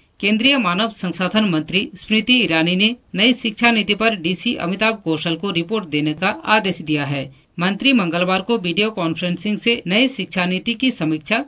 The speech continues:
कर रही थी। कॉन्फ्रेंसिंग के दौरान रांची में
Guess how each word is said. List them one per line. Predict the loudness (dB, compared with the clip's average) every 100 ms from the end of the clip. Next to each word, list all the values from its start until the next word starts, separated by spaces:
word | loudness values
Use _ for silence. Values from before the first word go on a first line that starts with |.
| -2
कर | -2
रही | 0 -2 -4
थी। | -6 -8 -10 _ _
कॉन्फ्रेंसिंग | -2 -2 2 2 2 0 -2
के | -2
दौरान | 0 2 2 0 -6 -2
रांची | -2 0 0
में | 2 0